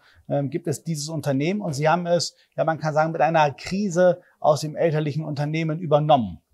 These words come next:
Was waren damals die allerersten Schritte, um da wieder richtig Fahrt aufzunehmen, aus einer Krise rauszukommen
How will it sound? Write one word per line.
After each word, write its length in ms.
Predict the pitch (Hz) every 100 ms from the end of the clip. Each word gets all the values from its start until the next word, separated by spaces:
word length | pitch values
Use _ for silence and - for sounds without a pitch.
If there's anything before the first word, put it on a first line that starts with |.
| _ _ _ _
Was 180 | 151 143
waren 140 | 151
damals 340 | 139 170 170 -
die 160 | 147
allerersten 640 | - 185 160 156 - 151 131
Schritte, 600 | - 147 190 202 202 190
um 200 | 156 139
da 180 | 147
wieder 180 | 131 151
richtig 280 | 147 143 131
Fahrt 340 | - 180 190 196
aufzunehmen, 560 | 185 - 185 175 170
aus 140 | 151 139
einer 220 | 147 139
Krise 480 | - 180 165 147 127
rauszukommen 800 | 147 185 - 175 - 170 165